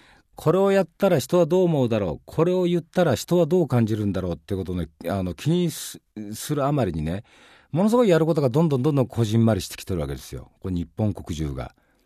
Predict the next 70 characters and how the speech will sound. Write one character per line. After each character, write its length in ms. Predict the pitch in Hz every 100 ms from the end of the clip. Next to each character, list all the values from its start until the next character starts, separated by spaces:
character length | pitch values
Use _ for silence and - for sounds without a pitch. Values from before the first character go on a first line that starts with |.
| _ _ _ _ _ _
そ 320 | - - 76
れ 60 | 131
は 180 | 160 147
ね、 460 | 135 104 67 60 _ _ _ _ _ _ _ _ _ _ _
も 300 | - 82 82
う 20 | 78
そ 120 | 85
の 100 | 78
経 320 | - 110 127
済 240 | 101 98
の 120 | 82 78
活 220 | - 87
性 280 | - 98 95
化 120 | 98
に 100 | 104
も 140 | 101
な 120 | 73
ら 160 | 80 98
な 60 | 69
い 60 |
し、 340 | - - 64 60 _ _ _ _ _ _ -
ど 140 | 90
ん 40 | 104
ど 100 | 95
ん 60 |
ど 120 | 78
ん 80 | 95
ど 120 | 87
ん 120 | 73 78
何 220 | 95 92
か 160 | 82
こ 640 | 76 76 76 73 73 73 69 _ _ _ _ _ _ - _ _ _ _ _ -
う、 140 | 73 -
そ 180 | -
の 240 | 92 87 78
情 280 | 73 104 113
熱 280 | 107 -
の 120 | 101 101
エ 60 |
ネ 80 | 107
ル 100 | 101
ギ 120 | 85
ー 40 | 80
み 80 |
た 100 | 76
い 40 | 78
な 80 | 76
も 160 | 76
の 80 | 73
を 40 |
削 220 | 71 82 107
ら 40 |
れ 60 | 117
て 80 |
い 40 | 117
く 60 |
わ 60 | 120
け 80 | 101
で 60 |
し 80 | 69
ょ。 120 | - - _ _ _ _ _ _ -
こ 140 | - 82
れ 80 |
は 120 | 98 90
い 60 |
け 80 | 90
ま 120 | 101
せ 60 | 113
ん 120 | 92
ね。 300 | 92 78 55